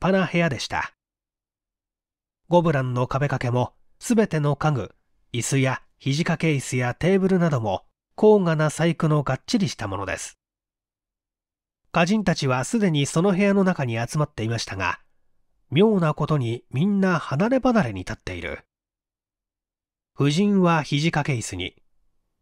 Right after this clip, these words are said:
木内老人は壁際に、女中は扉口に、泉君は窓にもたれて、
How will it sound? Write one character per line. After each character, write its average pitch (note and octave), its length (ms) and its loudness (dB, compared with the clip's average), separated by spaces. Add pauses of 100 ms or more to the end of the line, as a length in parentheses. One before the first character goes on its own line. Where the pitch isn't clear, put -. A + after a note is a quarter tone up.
(140)
木 B3 200 2
内 F3+ 280 2
老 F3 180 4
人 E3 260 2
は D3 180 2
壁 C3 280 -4
際 A#2 240 -2
に、 G2 220 -10 (640)
女 C#3 180 0
中 F#3+ 280 4
は D#3+ 200 2
扉 C3 360 -2
口 A2+ 260 -6
に、 G2 180 -10 (520)
泉 B3 340 4
君 D#3 240 0
は C#3 160 2
窓 G3+ 260 2
に D3+ 140 2
も C#3+ 160 0
た D3+ 80 0
れ B2 160 -2
て、 - 320 -8